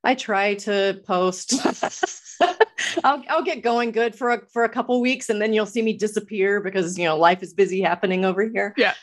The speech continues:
Speaker 1: So, uh, I was one of the last four people in the country, the world, I don't know, to ever get Reels. Reels was, like, a thing for over a year.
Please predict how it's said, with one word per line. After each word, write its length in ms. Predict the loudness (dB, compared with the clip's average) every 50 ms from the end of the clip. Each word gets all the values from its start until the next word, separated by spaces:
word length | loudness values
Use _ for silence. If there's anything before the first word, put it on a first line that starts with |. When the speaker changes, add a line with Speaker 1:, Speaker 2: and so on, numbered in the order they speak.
| -14 _
Speaker 1:
So, 440 | _ _ -2 0 0 0 0 -2 -6 -10 -14 -14 -8 -6
uh, 100 | -4 -4 -2 0
I 100 | 0 0
was 160 | 0 0 0
one 140 | 0 0 0
of 80 | 0
the 80 | 0 0
last 340 | 0 0 0 0 -4 -4 0
four 240 | 4 4 4 4
people 460 | 2 -4 -8 -4 0 0 2 2 0 0
in 500 | 0 0 0 2 2 0 -2 -4 -4 -2
the 100 | 0 0
country, 460 | 0 0 0 0 0 0 0 0 0 0
the 120 | 0 -2
world, 360 | 0 0 2 2 2 2 0 0
I 80 | 0 0
don't 180 | 0 -2 -2
know, 280 | 0 0 2 2 0 -2
to 180 | -4 -2 0
ever 160 | 0 0 0 0
get 220 | 0 0 -2 -2
Reels. 440 | -4 -4 0 2 2 2 0 0 0
Reels 280 | 0 2 2 2 0
was, 120 | -4 0 2
like, 160 | 2 2 2
a 60 | 0
thing 300 | -2 0 0 2 2 0
for 140 | 0 0 0
over 200 | 0 2 2 2
a 80 | 2 2
year. 400 | 2 0 0 0 0 -2 -6